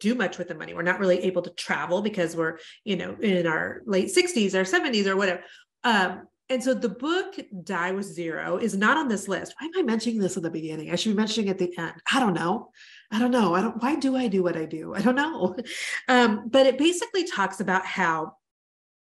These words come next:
a lot of times also, by the time our parents pass away,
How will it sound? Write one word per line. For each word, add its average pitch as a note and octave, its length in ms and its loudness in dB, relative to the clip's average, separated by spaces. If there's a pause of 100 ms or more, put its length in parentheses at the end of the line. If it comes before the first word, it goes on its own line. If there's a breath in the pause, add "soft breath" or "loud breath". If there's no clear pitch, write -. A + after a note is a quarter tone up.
(120)
a G#3 60 -2
lot G3+ 220 0
of A#3 80 -4
times G3 380 -2
also, E3+ 540 0 (400 loud breath)
by G3+ 160 2
the G3+ 100 0
time A3 600 0 (100)
our E4 300 4
parents E3 520 -2
pass - 300 -2
away, F#3+ 480 0